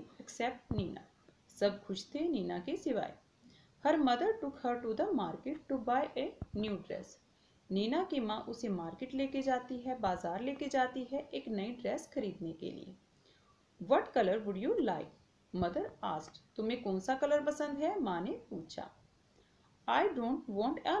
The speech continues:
new dress," mother said Nina। माँ, मुझे नई ड्रेस नहीं चाहिए, नीना ने कहा। सलवार कमीज then? तो फिर सलवार कमीज। Nina shook her head। नीना ने अपना सिर हिलाया।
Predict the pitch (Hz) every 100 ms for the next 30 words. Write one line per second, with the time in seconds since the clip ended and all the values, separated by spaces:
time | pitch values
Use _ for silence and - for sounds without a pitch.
0 | 330 247 202 - - - - _ - 180
1 | 165 165 - - 233 247 202 156 - -
2 | _ _ _ _ - 196 247 330 269 262
3 | 294 262 254 277 277 339 277 240 262 302
4 | 269 175 165 170 175 180 226 330 226 185
5 | 165 - _ - _ _ _ - _ -
6 | 214 208 185 180 214 233 240 269 277 330
7 | - 202 - 190 175 165 180 208 269 294
8 | 320 - _ _ _ _ - 208 254 294
9 | 403 - 196 196 - 269 453 - _ -
10 | 202 - - - _ _ _ - 196 226
11 | 294 302 262 185 - 254 320 - 330 381
12 | 262 175 151 -